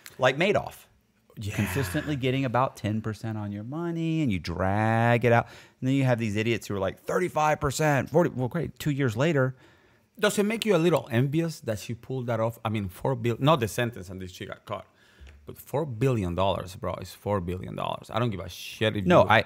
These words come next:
Speaker 1: I mean, it's, it's impressive, but here's the real problem is that I think a good portion of it is just mental illness on her part. I mean, she's got some major mental illness problems. Think
Speaker 2: I
Speaker 1: about
Speaker 2: think we all do.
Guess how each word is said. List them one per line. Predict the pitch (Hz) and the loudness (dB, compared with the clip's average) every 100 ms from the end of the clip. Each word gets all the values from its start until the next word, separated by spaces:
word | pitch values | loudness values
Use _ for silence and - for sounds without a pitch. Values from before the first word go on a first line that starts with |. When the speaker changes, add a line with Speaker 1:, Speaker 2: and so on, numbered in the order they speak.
| - | 6
Speaker 1:
I | 98 | 6
mean, | 95 95 | 6 4
it's, | 123 - - - | 2 2 -6 2
it's | 131 - | 2 4
impressive, | 107 - 156 190 - 107 90 82 | 0 2 2 2 2 2 2 4
but | 101 - | 4 4
here's | - 190 196 | 2 2 4
the | 98 | 2
real | 95 110 | 4 4
problem | - 78 78 82 | 4 4 4 4
is | 82 | 2
that | 90 | 4
I | - | 4
think | 101 139 131 - | 2 2 0 0
a | |
good | 85 127 - | 2 2 0
portion | - 127 127 110 87 | -2 0 0 2 2
of | 78 | 2
it | 80 | 2
is | 82 76 | 0 0
just | 85 - | -4 0
mental | 85 82 67 - | 2 2 0 0
illness | 95 131 73 - - - - | 2 2 0 -6 -10 -18 -8
on | 76 | -4
her | 69 65 | -2 -4
part. | - - - _ _ _ - | -4 -6 -8 _ _ _ 0
I | |
mean, | 98 | 2
she's | - 175 | 2 2
got | 220 | 0
some | - 87 | 2 2
major | 80 95 85 82 | 4 2 2 2
mental | 82 87 - | 2 0 0
illness | 80 87 69 | 0 0 -2
problems. | - 69 80 - - - | -2 0 0 0 -6 -2
Think | 175 | 2
Speaker 2:
I | |
Speaker 1:
about | 160 | 4
Speaker 2:
think | 220 220 | 4 2
we | 170 156 | 4 6
all | 139 127 117 | 6 6 4
do. | 101 90 | 2 0